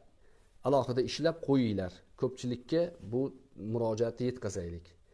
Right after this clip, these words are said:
Ularni, e, men tanigan odamlar bor, katta-katta savdogar odamlar bor. Masalan, e,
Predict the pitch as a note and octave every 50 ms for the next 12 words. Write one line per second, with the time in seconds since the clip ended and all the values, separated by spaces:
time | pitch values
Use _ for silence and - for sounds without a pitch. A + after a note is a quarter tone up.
0 | - - - - - - - - _ - C#3 C#3+ F3 F3+ F3+ F3+ F#3+ G#3+ A#3+ C4
1 | C#4 C#4 - - - - - - - - _ - A2+ A#2 A#2+ B2 B2 A#2+ A#2 A#2
2 | A#2 G#2 - - - - - A2 A#2 A#2 A#2 A#2+ C3+ F3 G#3 G3+ F#3 F3+ F#3 F#3+
3 | F#3+ G#3+ G#3+ G3 F#3 F3 F#3 F#3 G3 G3+ G3 D#3+ B2+ B2 G#2+ G2+ - E3 E3 -
4 | - F#3+ F#3 F3+ F3 F3+ - - G2+ - F#2+ - - - - - - - - -
5 | - D3+ D#3 D#3 D3 D#3 D3+ D3+ E3+ F#3 F3 D#3 D3 C3+ C3 A#2 A2+ G#2+ G2 F#2+
6 | F#2+ G2 F2+ F2 - - - _ _ _ _ - _ _ - - G#2+ - C#3+ C#3
7 | D3+ D3 C#3+ - - - - - - - - _ - - G#2